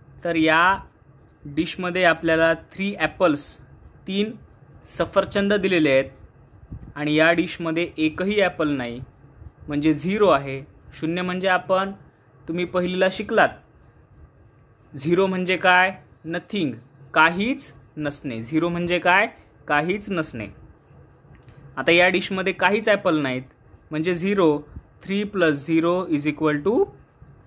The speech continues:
three. म्हणजे एखाद्या संख्येमध्ये आपण शून्य मिसळला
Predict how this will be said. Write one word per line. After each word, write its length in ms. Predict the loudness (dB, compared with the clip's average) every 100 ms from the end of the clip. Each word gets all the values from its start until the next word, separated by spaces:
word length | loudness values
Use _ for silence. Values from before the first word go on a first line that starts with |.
| -20
three. 200 | -14 -12 -14 -20 -20 -20 -20 -18 -8
म्हणजे 560 | -4 2 4 4 2 -2 -10 -16
एखाद्या 720 | -14 -6 0 2 4 4 4 2
संख्येमध्ये 1000 | -4 -8 -8 -8 -6 -4 -2 -2 -2 -6 -14 _ _
आपण 420 | -16 -4 0 0 -2 -10
शून्य 420 | -4 -2 0 0
मिसळला 640 | -2 -2 0 2 2 0